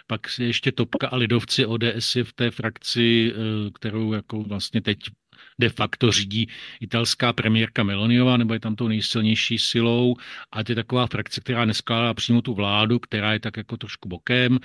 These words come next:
A u těch socialistů nemáme nikoho a většina jako českých europoslanců je prostě v těch opozičních frakcích, dokonce ve frakcích za tím sanitárním kordónem.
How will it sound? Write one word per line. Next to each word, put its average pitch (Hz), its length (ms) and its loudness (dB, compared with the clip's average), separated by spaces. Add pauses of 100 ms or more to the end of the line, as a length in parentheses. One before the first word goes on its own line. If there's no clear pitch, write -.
(520)
A 107 420 0 (120)
u 107 120 -10
těch 117 180 -2
socialistů 117 540 -4
nemáme 117 360 4
nikoho 110 520 0
a 110 160 -4 (260)
většina 110 720 2
jako 117 340 -2 (100)
českých - 440 -6
europoslanců 113 760 -2
je 107 60 -4
prostě 107 580 -4
v - 140 -20
těch - 200 -8
opozičních 107 680 -2 (120)
frakcích, 113 400 -2
dokonce 107 360 -2
ve 98 80 -2
frakcích 104 520 -6
za 104 140 -2 (300)
tím 107 200 2 (240)
sanitárním 120 720 4
kordónem. 117 720 2